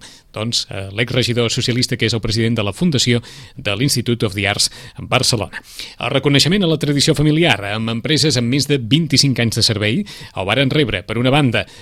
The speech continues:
al restaurant El Velero de la família Martínez Hernández, al bar La Barata de la família Macías López, especialment aplaudit perquè saben que en, en algun moment, eh,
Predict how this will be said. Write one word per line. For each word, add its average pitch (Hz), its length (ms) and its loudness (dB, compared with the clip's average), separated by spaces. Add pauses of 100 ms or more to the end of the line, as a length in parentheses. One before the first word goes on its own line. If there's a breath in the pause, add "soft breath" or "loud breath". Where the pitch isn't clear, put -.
(120)
al 110 260 -2
restaurant 123 420 0
El 110 160 0
Velero 143 380 2
de 113 160 -2
la 98 100 -4
família 113 320 -2
Martínez 117 400 2
Hernández, 123 540 0 (200 loud breath)
al 101 200 -2
bar 117 280 -2
La 120 220 0
Barata 131 380 2
de 110 100 0
la 95 80 -2
família 110 340 0
Macías 98 460 -2
López, 131 300 -2
especialment 107 580 -4
aplaudit 110 460 -2
perquè 98 180 -6
saben 101 300 -4
que 104 180 -4 (400 loud breath)
en, 95 140 -10
en 104 260 -8
algun 104 240 2
moment, 117 380 4
eh, - 420 -16